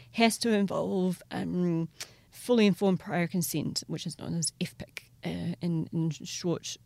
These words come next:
acronym language. Um, and, and, uh, when, um, the Conference of the Parties, or the cops, uh, happen every year, there is a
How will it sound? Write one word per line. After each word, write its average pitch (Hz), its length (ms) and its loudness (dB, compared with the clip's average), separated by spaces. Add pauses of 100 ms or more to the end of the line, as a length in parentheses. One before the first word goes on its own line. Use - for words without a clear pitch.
acronym 170 560 -2 (120)
language. 170 500 0 (120)
Um, 165 540 2 (840)
and, 233 340 10
and, 208 720 8 (200)
uh, 208 1080 6
when, 285 560 6 (200)
um, 196 720 4
the 190 120 2
Conference 214 460 0
of 185 80 0
the 190 80 2
Parties, - 720 -2 (320)
or 190 240 2
the 165 100 -2
cops, - 580 -2 (540)
uh, 190 340 0
happen 220 320 4
every 220 180 0
year, 196 380 2 (560)
there 226 240 6
is 196 360 6 (160)
a 202 680 4